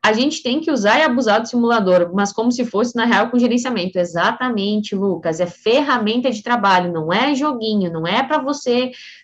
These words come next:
né, chegar lá no simulador e boletar mil contratos. Pra quê?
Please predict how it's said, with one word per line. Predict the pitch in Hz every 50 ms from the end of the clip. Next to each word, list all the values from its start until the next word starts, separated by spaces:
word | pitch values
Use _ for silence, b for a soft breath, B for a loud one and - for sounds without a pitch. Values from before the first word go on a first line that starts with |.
| B _
né, | 185 196 214 233 214 180 165 165 170 175
chegar | 175 - - 226 220 214 196
lá | 196 202 226 233
no | 233
simulador | 233 - 220 214 214 202 185 185 202 220 240
e | 247 233
boletar | 190 175 175 202 208 208 220 220 - 214 208 220
mil | 214 214 226 240 233
contratos. | 233 226 226 214 208 196 170 160 156 - - - _ _ _ _ _ _ _ _
Pra | 190 214 208
quê? | - - 277 240 175 - b